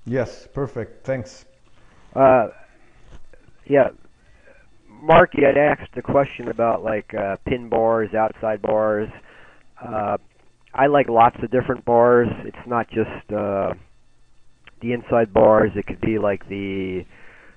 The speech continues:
Speaker 2: uh, narrow range bar. Like, some people like to look at, like, the, they'll look at the, what was the most narrow range bar, say, the last four or five days. That's a great way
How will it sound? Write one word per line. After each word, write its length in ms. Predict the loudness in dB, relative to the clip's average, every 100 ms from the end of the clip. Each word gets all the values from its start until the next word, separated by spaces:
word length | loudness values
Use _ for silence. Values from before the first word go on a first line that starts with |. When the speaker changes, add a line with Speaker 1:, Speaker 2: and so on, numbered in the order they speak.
| -20 -12
Speaker 2:
uh, 140 | -10
narrow 360 | -2 2 4 4
range 340 | 4 0 -2 -4
bar. 480 | 2 4 6 6 2 -2
Like, 160 | -10 -8 -6
some 100 | -2
people 300 | -2 0 -2
like 180 | -4
to 80 | -4
look 240 | -6 -6 -6
at, 120 | -6
like, 260 | -6 -6 -10 -16
the, 220 | -14 -10
they'll 200 | -4 -2
look 200 | 0 0
at 100 | -4
the, 100 | -10 -10
what 180 | -4 -4
was 100 | -4
the 60 | -6
most 280 | -2 -2 -2
narrow 300 | 0 2 4
range 300 | 2 -2 -4 0
bar, 320 | 4 4 2 -2
say, 120 | -4
the 100 | -4
last 340 | -2 0 -2 -2
four 200 | 0 2
or 60 |
five 300 | 0 -2 -2
days. 440 | -2 0 2 2 0 -8 -12 -14 _ -6
That's 240 | -4 -4 -6
a 40 |
great 280 | -4 -2 -2
way 440 | 0 0 0 -2